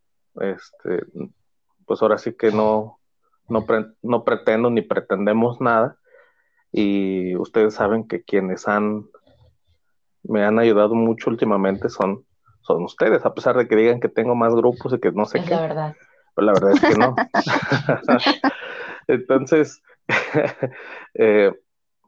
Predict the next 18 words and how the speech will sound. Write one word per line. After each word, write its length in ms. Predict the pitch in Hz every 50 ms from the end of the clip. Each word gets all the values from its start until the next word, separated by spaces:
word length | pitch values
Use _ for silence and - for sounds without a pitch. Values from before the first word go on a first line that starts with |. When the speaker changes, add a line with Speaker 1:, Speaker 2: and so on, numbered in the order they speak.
| _ _ _ _ _ _ _ -
Speaker 1:
a 140 | - 123 123
mí 140 | 131 127 131
me 120 | 147 151
gustaría 460 | 135 135 - - 127 110 107 107 107
que 80 | - 131
ustedes 380 | 131 - 120 113 117 117 117
me 100 | 123 110
ayudaran 380 | 104 101 95 101 104 107 110 113
mucho. 340 | 113 113 107 - - - 170 - _ _ _ - - - _ _ _ _ _ 202 - -
Eh, 300 | 87 82 73 69 - - _ _ _ _ _ _ _ _ _ _ _ _ _ _ _ _ _ -
si 140 | - 113 92
se 120 | - 107
pudiera, 560 | - - 110 98 95 98 107 120 123 123 -
todas 260 | - 107 107 117 123 117
las, 300 | 107 101 95 - _ _ _ _ -
las 240 | - - 98 90 90
veces 260 | 98 - - 123 -
que, 360 | - - 98 78 - -